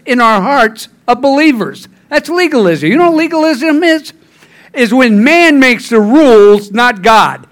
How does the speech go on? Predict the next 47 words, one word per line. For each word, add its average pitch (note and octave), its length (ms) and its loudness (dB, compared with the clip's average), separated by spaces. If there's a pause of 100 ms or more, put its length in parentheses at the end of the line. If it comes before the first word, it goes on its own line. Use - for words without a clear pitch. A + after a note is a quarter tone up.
(120)
He C#4 140 -4
knows D4 320 4
what G#3 140 -2
God's G3+ 360 0
rules B3 380 -2
are, G#3+ 300 2 (240)
but G#3 300 0 (220)
I, C4+ 300 2
as A#3 140 2
a G3+ 100 0
church, C4 340 0 (120)
I'm E4+ 160 0
gonna C#4 160 0
make G3+ 260 -2
the G3 120 0
rules. F#3+ 220 2
I C4+ 140 2
don't E4 140 -2
like A#3 180 0
the C4 100 -2
way B3 160 4
you B3+ 200 0
look. C#4+ 240 2
I C4 100 2
don't D#4 140 0
like C4+ 180 0
the C4 120 0
way B3+ 160 4
you B3+ 120 -2
look. A#3 200 2
I C#4+ 120 0
don't C#4+ 160 2
like, C4 180 0
could C#4+ 320 -6
you F4 120 2
please B3+ 360 -6
leave? B3+ 240 -2
You C4 140 -2
smell B3+ 380 -2
like G3 200 0
smoke. - 600 -6 (580)
You C#4+ 140 2
please, A3 340 -2
you C#4 140 4
have G#3 220 0
to A3 100 -2
leave. G#3+ 400 -2